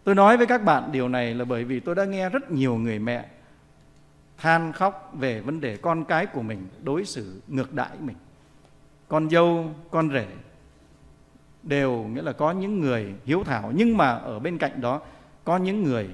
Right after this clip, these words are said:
không biết quan tâm tới cha mẹ. Cho nên ngày hôm nay là ngày nhắc nhở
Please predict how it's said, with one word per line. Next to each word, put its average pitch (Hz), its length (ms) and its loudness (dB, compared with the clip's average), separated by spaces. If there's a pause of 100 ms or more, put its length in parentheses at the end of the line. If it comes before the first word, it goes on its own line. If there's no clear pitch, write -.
(140)
không 131 200 -6
biết 156 160 -6
quan 123 220 -2
tâm 113 220 -6
tới 127 120 -10
cha 117 180 -8
mẹ. 107 160 -10 (720)
Cho 202 120 2
nên 202 160 4
ngày 131 140 0
hôm 170 160 -2
nay 175 200 2
là 151 120 -2
ngày 117 220 -4
nhắc 185 220 -4
nhở 127 160 -4